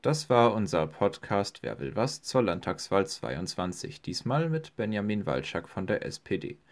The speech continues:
Hört auch noch mal in die anderen Folgen rein, vielleicht findet ihr ja doch noch etwas, was euch überrascht. Für den Podcast haben wir die aktuell im Bundestag vertretenen Parteien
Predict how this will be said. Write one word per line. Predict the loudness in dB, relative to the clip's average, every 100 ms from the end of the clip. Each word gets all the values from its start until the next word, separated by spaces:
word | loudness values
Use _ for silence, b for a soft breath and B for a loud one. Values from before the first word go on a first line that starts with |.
| B B B B
Hört | 4
auch | 4 2
noch | 2
mal | 4 4
in | 2
die | 2 0
anderen | 0 0 -2 -4
Folgen | 0 0 2 -2
rein, | -2 -2
vielleicht | -4 -4 -2 -4 -10 B B B
findet | 0 4 4 4
ihr | 4
ja | 6 6
doch | 4 0
noch | -2
etwas, | -2 -2 0 0
was | -2 -4
euch | -6 -6
überrascht. | -2 -2 -2 -8 -12 _ _ _ -20 _ _ _ _ _ _ _ _ _ _ _ _ b b b b
Für | -4 2
den | 4 2 0
Podcast | 0 0 4 4 6 6
haben | 4 4
wir | 2
die | 2 2
aktuell | 0 -2 -2 4 6
im | 6 4
Bundestag | 4 4 2 0 0 0
vertretenen | 0 0 0 0 2 0
Parteien | 0 -2 2 4 4 2